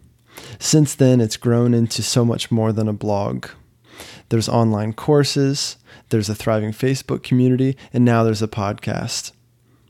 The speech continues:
This podcast came from an idea that I had that, y-, you know, there's so many private practice podcasts out there now,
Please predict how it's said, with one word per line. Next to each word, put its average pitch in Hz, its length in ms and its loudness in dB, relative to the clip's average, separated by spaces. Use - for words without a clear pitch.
This 147 240 2
podcast 147 720 -2
came 120 480 0
from 127 240 2
an 120 80 4
idea 120 300 2
that 113 120 0
I 113 80 0
had 110 360 0
that, 107 260 -4
y-, 127 200 -6
you 139 120 2
know, 113 80 4
there's 113 280 0
so 143 240 2
many 147 220 4
private 117 400 -4
practice 110 560 -4
podcasts 120 640 -4
out 104 220 -4
there 107 160 -2
now, 104 360 -2